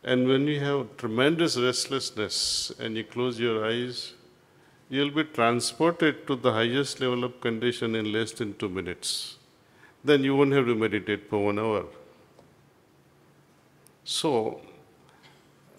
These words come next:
to me, how you spend rest of your day, your twenty-three hours, that will decide your one hour of practice, the quality of practice,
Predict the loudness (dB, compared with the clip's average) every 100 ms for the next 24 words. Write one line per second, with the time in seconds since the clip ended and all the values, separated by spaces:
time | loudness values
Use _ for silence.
0 | -16 -16 -20 -10 -2 2 4 4 4 2
1 | -2 -4 0 2 2 2 2 0 -2 -2
2 | -2 -2 0 0 0 -2 -4 -4 -6 -2
3 | -2 -2 -4 -6 -6 -4 -4 -2 -4 -4
4 | -4 -2 0 0 -2 -2 -2 -2 -2 -6
5 | -12 -20 -20 -20 _ _ _ _ _ _
6 | _ _ _ _ _ -2 -2 -4 -4 -4
7 | 0 0 0 -4 -10 -10 -6 -4 -4 -4
8 | -4 -4 -6 -8 -6 -6 -6 -10 -10 -8
9 | -8 -12 -20 _ _ -20 -20 -16 -10 -10
10 | -4 -2 -2 -4 -6 -6 -6 -6 -8 -8
11 | -14 -12 -10 -10